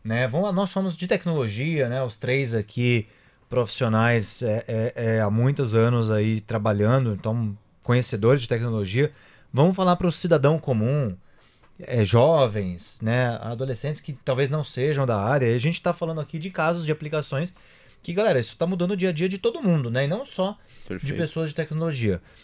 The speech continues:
Speaker 1: Quando a gente fala assim, letramento, treinamento, como que as pessoas, por onde a gente começa, Alderson? Por onde, por exemplo, é, é, você orienta, por exemplo, as suas filhas? É pra usar ou não é pra usar?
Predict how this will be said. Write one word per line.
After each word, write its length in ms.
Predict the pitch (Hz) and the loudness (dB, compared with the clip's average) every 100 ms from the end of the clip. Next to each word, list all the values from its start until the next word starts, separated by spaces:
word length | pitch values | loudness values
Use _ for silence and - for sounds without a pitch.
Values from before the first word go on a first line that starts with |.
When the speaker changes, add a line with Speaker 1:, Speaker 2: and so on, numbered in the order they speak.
| - - _ _ - | -20 -20 _ _ 4
Speaker 1:
Quando 200 | 214 302 | 6 6
a 60 | |
gente 180 | 269 254 | 0 2
fala 180 | 190 190 | 4 4
assim, 500 | 175 180 165 107 101 - | 2 2 4 2 -4 0
letramento, 880 | 131 165 156 95 117 147 131 113 110 | 0 2 -2 2 2 4 2 -2 -6
treinamento, 760 | - 165 147 101 117 147 135 - - - - - _ | -2 0 0 2 4 4 2 -6 -20 -20 -20 -20 _
como 240 | - 415 427 | 0 2 2
que 80 | 392 | -2
as 60 | |
pessoas, 500 | - 220 - 190 175 | 0 -4 2 2 2
por 200 | - 330 | -2 -4
onde 140 | 392 370 | -2 -2
a 40 | |
gente 240 | 311 269 - | -4 -8 -2
começa, 540 | 185 147 113 101 113 | 0 2 0 -2 -4
Alderson? 360 | 101 95 - 110 | -4 -4 -8 -8
Por 180 | 175 220 | -4 -4
onde, 320 | 247 233 220 - - - | -4 -6 -12 -14 -18 2
por 140 | 165 | 4
exemplo, 460 | 143 131 123 113 - | 6 4 4 -2 -2
é, 180 | 123 131 | -2 2
é, 120 | 127 | 2
você 400 | 117 131 - - | 4 2 0 4
orienta, 560 | 147 151 131 123 139 135 | 6 6 6 4 0 -4
por 160 | - 120 | -6 -6
exemplo, 320 | 107 117 113 | -4 -6 -6
as 60 | |
suas 160 | 113 113 | -8 -6
filhas? 200 | 107 92 _ _ _ - | -4 -6 _ _ _ 0
É 120 | 196 | 0
pra 180 | 180 143 | 4 2
usar 440 | 110 135 190 233 226 _ - | 2 0 -2 -4 -14 _ -2
ou 140 | 170 | 2
não 220 | 165 156 | 2 2
é 60 | 151 | 0
pra 180 | 147 131 | 2 0
usar? 420 | 110 104 87 | 2 0 0